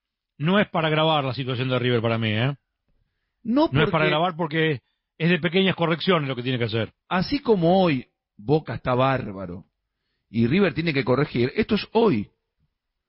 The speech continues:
Speaker 2: Por eso yo te digo que le, le conviene a Boca jugar octavos hoy, cuartos mañana, semi pasado mañana y el domingo la final, porque es el momento de Boca. Viste que los equipos están a punto caramelo,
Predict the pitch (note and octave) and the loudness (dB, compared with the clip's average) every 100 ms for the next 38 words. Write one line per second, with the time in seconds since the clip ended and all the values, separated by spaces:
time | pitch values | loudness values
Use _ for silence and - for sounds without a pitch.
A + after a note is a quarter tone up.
0 | _ _ - D#3+ G3 F3 F3+ G3+ D#3 D#3+ | _ _ -4 0 2 2 4 2 2 -2
1 | D#3 - C#3+ D3 E3 G3 E3 G3+ E3+ D3+ | -2 -2 -2 0 0 2 2 2 -2 0
2 | D#3+ C#3 A2+ - _ _ _ - C#3+ C#3+ | 0 0 -2 -12 _ _ _ -2 -2 0
3 | F#3+ F#3+ - A3 A3+ G#3 _ _ _ D#3+ | 2 2 2 2 2 0 _ _ _ -2
4 | F#3+ F#3 F3+ F#3 G#3+ G#3+ F#3+ F3+ - - | 0 0 -2 0 0 0 0 0 -2 0
5 | G3 G3 F3+ E3+ G3 F#3+ F#3+ G3+ A3 G3 | 2 2 2 0 2 2 0 -2 0 2
6 | D#3+ D3+ E3 E3+ D#3+ C3 F#3+ F#3 A#2 B2 | 2 2 2 0 0 0 0 0 0 -4
7 | A#2+ D#3 D#3+ D3+ D3+ E3 C#3+ E3+ A3+ A#2+ | 0 0 2 2 0 2 2 4 2 0
8 | G#2+ - _ _ _ _ - D3+ E3 C#3 | -10 -16 _ _ _ _ -10 -4 -2 0
9 | B2 E3 D3+ C#3 C3+ D3+ C#3 D#3 C#3+ C#3+ | 0 0 0 0 -2 -2 0 0 0 0
10 | F#3+ G3 C3+ F#2 | 2 0 0 -4